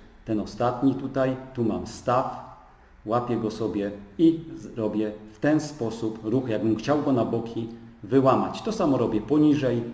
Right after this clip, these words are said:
i to samo robię tu przy śródręczu. Można lekko naciągnąć, pokażę na tym, o, lekko naciągam i robię w ten sposób.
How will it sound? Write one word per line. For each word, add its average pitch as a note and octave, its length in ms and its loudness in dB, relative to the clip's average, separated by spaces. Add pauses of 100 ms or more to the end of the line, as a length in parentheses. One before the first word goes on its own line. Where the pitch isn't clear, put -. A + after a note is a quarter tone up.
(760)
i G3+ 60 -4
to F3+ 120 0
samo B2+ 280 0
robię A2+ 240 0
tu A2 180 -2
przy - 200 -10
śródręczu. G2 600 -6 (920)
Można C#3 340 4
lekko B2 460 2
naciągnąć, B2+ 840 2
pokażę G2 380 -10
na G#2+ 140 -2
tym, - 240 -6
o, G2+ 80 -6 (220)
lekko A2 580 0 (480)
naciągam B2+ 1040 0 (580)
i A2 260 2 (380)
robię G2 300 -4
w - 120 -12
ten F#2 200 -4
sposób. - 720 0